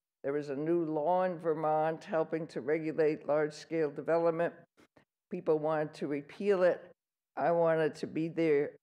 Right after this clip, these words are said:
to protect it and defend it. And that was one impetus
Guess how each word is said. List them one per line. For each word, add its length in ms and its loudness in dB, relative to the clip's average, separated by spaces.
to 220 -4
protect 580 -6
it 240 2
and 200 -4
defend 540 -2
it. 260 -2
And 160 -6
that 180 2
was 160 -4
one 260 2
impetus 760 -4